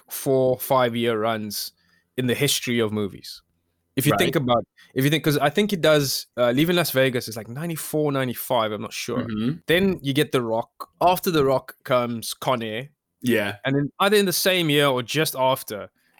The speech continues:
Speaker 1: comes Face Off. This
Speaker 2: Mm.
Speaker 1: might be one of, like, the greatest, like, three movie runs
Speaker 2: <laughs>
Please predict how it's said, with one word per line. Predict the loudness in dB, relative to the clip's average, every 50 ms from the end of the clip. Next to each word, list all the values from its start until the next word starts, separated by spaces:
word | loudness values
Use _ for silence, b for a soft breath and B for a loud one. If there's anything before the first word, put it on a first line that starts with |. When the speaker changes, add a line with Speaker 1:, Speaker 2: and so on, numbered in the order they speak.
| _ _
Speaker 1:
comes | -4 -4 -4 -2 -4
Face | -2 0 0 0 0 -2 -4
Off. | -6 -8 -12 -16 -18 -18 _ _ b b b b b b
This | 0 0 2 2
Speaker 2:
Mm. | 2
Speaker 1:
might | 0 0 0
be | -2 0
one | 0 2 2
of, | 2 2
like, | 0 0 0 -2
the | -6
greatest, | -6 -6 -4 0 0 0 0 0 -2 -2 -4 -2 0
like, | -2 -2 -2 -2
three | -8 -8 -6 -2 0 0 2
movie | 2 2 2 2 2 2 0 0
runs | -2 -2 -2 -2 -2 -2 -4 -6 -8 -8 -8 -8 -10 -8 -6
Speaker 2:
<laughs> | -6 -6 0 2 0 2 2 2 0 0 -2